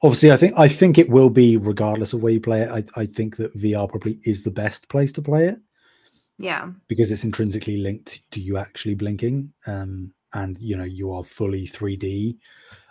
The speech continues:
Speaker 1: as opposed to just blinking on a flat screen. But still, I think that the, the experience is, is,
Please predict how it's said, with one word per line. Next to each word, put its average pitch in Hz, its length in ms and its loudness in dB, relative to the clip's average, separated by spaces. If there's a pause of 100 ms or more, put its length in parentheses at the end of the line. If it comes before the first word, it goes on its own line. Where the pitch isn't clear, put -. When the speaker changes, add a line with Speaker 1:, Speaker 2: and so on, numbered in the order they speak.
Speaker 1:
as 101 80 -14
opposed 98 280 -10
to 104 180 -14
just - 220 -16 (300)
blinking 95 440 -8
on 92 140 -10
a 92 140 -10 (100)
flat 113 260 -10
screen. 113 380 -4 (1160)
But 143 100 2
still, 107 280 2
I 98 80 -2
think 107 200 -8
that 104 180 -10
the, 101 200 -6
the 107 100 -6
experience 107 500 -8
is, 107 120 -12
is, 113 140 -14